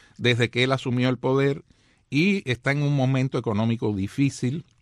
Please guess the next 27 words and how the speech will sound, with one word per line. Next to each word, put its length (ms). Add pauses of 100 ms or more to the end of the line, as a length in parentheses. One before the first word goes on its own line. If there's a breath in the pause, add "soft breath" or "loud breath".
con 220
la 80
crisis 320
de 60
Venezuela 400
que 120
continúa, 840
el 180
petróleo 520
que 120
sigue 380
cayendo, 640 (640 soft breath)
la, 760 (120)
y, 140 (100)
y 140
junto 420
con 120
el 100
petróleo, 680 (140)
lo, 480
el, 240
los 180
pagos 320
por 140
los 120
servicios 420
profesionales, 800